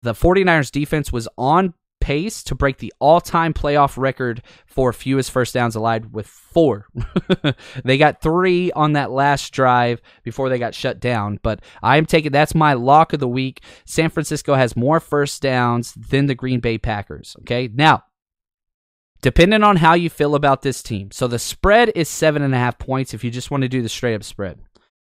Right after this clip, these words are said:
Uh, forty-niners are favored, so they have to win by more than a touchdown if you wanna do that.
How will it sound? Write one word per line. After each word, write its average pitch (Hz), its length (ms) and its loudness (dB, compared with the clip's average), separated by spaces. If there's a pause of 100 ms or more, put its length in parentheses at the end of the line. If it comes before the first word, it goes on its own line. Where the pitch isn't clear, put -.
(100)
Uh, 107 240 -2
forty-niners 156 560 2
are 147 80 0
favored, 123 640 -2 (160)
so - 160 -8
they 131 100 2
have 175 160 4
to 196 80 2
win 190 160 2
by 170 160 6
more 151 240 4
than 147 160 0
a 127 60 0
touchdown 131 500 0
if 117 140 -6
you 123 80 -4
wanna 117 200 -4
do 98 180 -10
that. 95 160 -18